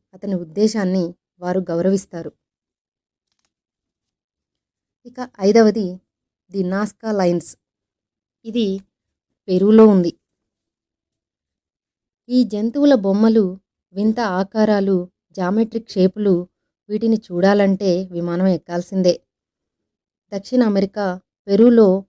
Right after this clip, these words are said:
ఇదో మిస్టీరియస్ ప్లేస్. ఈ ఆకారాలను ది నాస్కా లైన్స్గా పిలుస్తున్నారు. పూర్వం నాస్కా జాతి తెగలు వీటిని చెక్కి ఉంటారని భావిస్తున్నారు. అయితే ఇంత పెద్ద ఆకారాన్ని ఇంత చక్కగా చెక్కడం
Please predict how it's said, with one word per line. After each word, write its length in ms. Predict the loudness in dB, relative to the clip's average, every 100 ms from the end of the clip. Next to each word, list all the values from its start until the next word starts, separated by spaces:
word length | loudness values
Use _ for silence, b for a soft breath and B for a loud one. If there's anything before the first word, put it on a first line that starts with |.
| _ -4
ఇదో 220 | 0 2
మిస్టీరియస్ 720 | 0 -6 -10 -6 0 0 0
ప్లేస్. 360 | -2 -2 -4 -16 _ _ _ _ _ _ _ _ _
ఈ 120 | 0 2
ఆకారాలను 920 | 2 -2 -4 0 0 0 -2 -4 -8 _
ది 160 | -6 -2
నాస్కా 500 | -2 -4 -6 -2 0
లైన్స్గా 680 | 2 0 -2 -4 -6 -8 -8
పిలుస్తున్నారు. 600 | -6 -6 -6 -4 -4 -6 -12 _ _ _ _ _ _ _ _ _ _ _ _
పూర్వం 560 | 4 6 6 4 2 -6 -10
నాస్కా 420 | -6 -6 -4 -2
జాతి 320 | 0 -2 -4
తెగలు 520 | -8 -4 0 2 0 -4 _ _ _ -6
వీటిని 340 | -2 -2 -2 -6
చెక్కి 220 | -10 -4
ఉంటారని 440 | -2 -2 -2 -4 -4
భావిస్తున్నారు. 720 | -4 -4 -6 -6 -6 -6 -12 _ _ _ _ _
అయితే 440 | -10 -8 -6 -8 -10 _
ఇంత 300 | -12 -10 -10
పెద్ద 180 | -10 -8
ఆకారాన్ని 840 | -8 -8 -6 -4 0 2 0 -2 -6 _ _ _ _ _
ఇంత 220 | -8 -6
చక్కగా 460 | -8 -10 -14 -6 -6
చెక్కడం 540 | -6 -10 -6 -6 -6